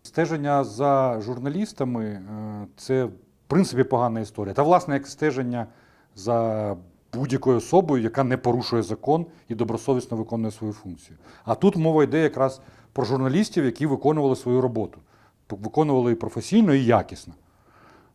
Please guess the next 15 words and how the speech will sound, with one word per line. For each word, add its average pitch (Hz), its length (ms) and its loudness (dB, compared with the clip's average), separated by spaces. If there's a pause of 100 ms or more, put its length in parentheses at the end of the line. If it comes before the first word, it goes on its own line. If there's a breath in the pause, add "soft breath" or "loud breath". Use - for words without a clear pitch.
Е, 113 500 -2
тим 131 160 -6
більше 190 420 4
це 160 300 0
дивно 165 400 0
щодо 135 320 0
журналістів, 131 960 -4
е, 117 640 -2 (180)
які, 143 480 -6 (580 loud breath)
журналістів-розслідувачів, 131 1080 0 (280 soft breath)
які 139 260 -6
викривають 135 680 4
факти 117 760 0
корупції, 135 680 -2
е, 127 40 -2